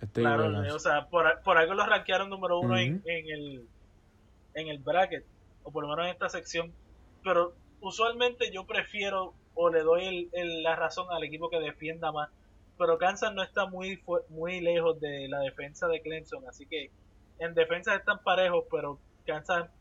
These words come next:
Speaker 2: encesta el balón demasi-, con demasiada eficiencia por encima de lo que Clemson podría defender. Así que podemos ver entonces ahí en un Elite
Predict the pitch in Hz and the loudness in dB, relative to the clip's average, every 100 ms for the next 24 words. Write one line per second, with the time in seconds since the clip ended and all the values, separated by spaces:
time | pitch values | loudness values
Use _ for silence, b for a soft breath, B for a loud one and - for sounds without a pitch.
0 | - 156 160 160 185 175 165 165 165 151 | -10 -6 -2 -2 -2 -2 -2 -2 -8 -8
1 | 165 156 - 160 151 147 143 147 160 170 | -10 -6 -2 -2 -4 -8 -6 -6 -8 -10
2 | 170 170 170 156 143 139 147 151 143 139 | -10 -8 -6 -6 -10 -12 -12 -10 -10 -12
3 | 135 139 135 160 156 - _ _ - - | -14 -14 -14 -14 -14 -18 _ _ -20 -2
4 | 160 147 143 147 151 165 139 123 127 - | 0 0 0 -2 -2 -4 -6 -4 -4 -6
5 | _ - _ _ - 156 143 131 123 - | _ -20 _ _ -8 -6 -6 -10 -14 -18
6 | _ 139 139 175 180 185 190 185 185 196 | _ -4 -2 -2 -2 0 0 -4 -2 0
7 | 175 185 175 185 170 160 - | 2 0 -4 -6 -6 -6 -10